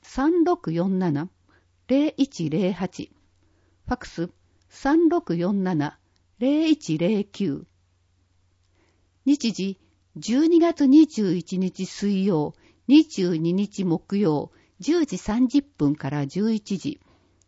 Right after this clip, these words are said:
十一時十五分から十一時四十五分。対象定員、乳幼児と保護者、各回三十人、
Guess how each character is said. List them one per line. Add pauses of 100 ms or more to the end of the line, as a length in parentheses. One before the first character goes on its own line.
(140)
十
一
時
十
五
分
か
ら
十
一
時
四
十
五
分。 (1040)
対
象
定
員、 (400)
乳
幼
児
と
保
護
者、 (280)
各
回
三
十
人、